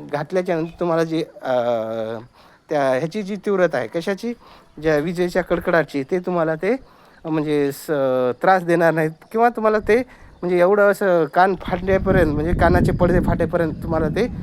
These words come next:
हे होणार. कारण, कारण, कारण काय, कारण काय होते, बरेच लोक हे विजेच्या कडकडाच्या साऊंडनंच, काय, आवाजानेच ते घाबरून जातात आणि त्या ठिकाणी त्याचा म्हणजे अंत होत असतो मित्रांनो.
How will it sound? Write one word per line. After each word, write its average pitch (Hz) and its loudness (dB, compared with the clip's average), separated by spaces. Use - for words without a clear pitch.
हे 180 -2
होणार. 131 0
कारण, 170 0
कारण, 190 4
कारण 196 0
काय, 208 6
कारण 208 4
काय 214 6
होते, 226 2
बरेच 220 4
लोक 220 0
हे 214 2
विजेच्या 208 -2
कडकडाच्या 202 2
साऊंडनंच, 233 4
काय, 175 4
आवाजानेच 196 4
ते 214 4
घाबरून 190 2
जातात 196 4
आणि 180 0
त्या 180 2
ठिकाणी 180 0
त्याचा 175 0
म्हणजे 170 0
अंत 165 2
होत 165 0
असतो 139 -4
मित्रांनो. 127 -2